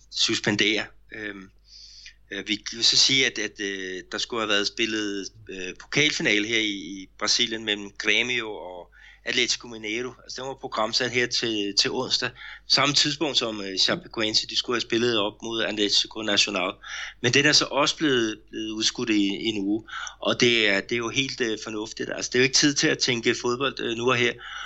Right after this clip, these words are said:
Og man skal også tænke på, at de spillere, som, øh,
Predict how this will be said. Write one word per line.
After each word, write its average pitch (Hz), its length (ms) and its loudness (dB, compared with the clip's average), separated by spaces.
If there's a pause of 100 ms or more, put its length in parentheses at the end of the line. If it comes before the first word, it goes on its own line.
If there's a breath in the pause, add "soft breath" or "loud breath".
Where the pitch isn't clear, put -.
(180 loud breath)
Og 117 140 -4
man 127 100 4
skal 127 180 4
også 135 280 4
tænke 139 240 0
på, 139 340 -4 (320 loud breath)
at 120 180 0 (680)
de 143 100 4
spillere, 139 560 4
som, 117 380 -4
øh, 95 400 -6